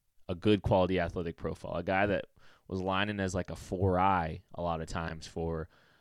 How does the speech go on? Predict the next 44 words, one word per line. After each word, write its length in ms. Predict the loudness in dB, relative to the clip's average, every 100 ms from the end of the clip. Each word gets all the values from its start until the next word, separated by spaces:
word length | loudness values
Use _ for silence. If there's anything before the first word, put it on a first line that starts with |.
| _
um, 280 | -8 -6 -4
Washington, 720 | 2 4 4 -2 -8 -8 -8
was 120 | -8 -4
able 180 | -2 0
to 100 | -2
execute 520 | -4 -8 -4 -4 -4
twists 300 | -2 -2 -2
and 120 | -10
stunts, 480 | -8 -6 -6 -8 -12 -18 _
still 260 | -12 -2 2
actually 300 | 2 0 -2
able 260 | -2 -2 -8
to, 80 | -12 -16 -12
to 80 |
soften 400 | -6 0 0 0
the 80 | -8
corner 240 | -4 -4 -2
enough 180 | -4 -6
to 100 | -10
turn 280 | -6 -4
it, 140 | -4 -8 _ _ _ _ _ -6
even 220 | -2 0
aligning 400 | 0 2 0 -2
inside 500 | -4 -6 -2 0 -2
the 60 | -2
tackle. 500 | 0 0 0 -4 -6
Like, 160 | -8
there 140 | -4 -2
was 140 | -2
some 160 | -2 -2
impressive 480 | 4 4 4 0 -4
things 220 | -2 0
that 80 | 2
he 120 | 2
put 200 | 2 4
out 160 | 6
on 140 | 6 4
tape. 260 | 4 4
So 140 | 4 6
he's 180 | 8 10
a 60 |
guy 240 | 10 10 10
that, 180 | 8 4 -10 -20 -20 _ _ _ _
yeah, 220 | 4 4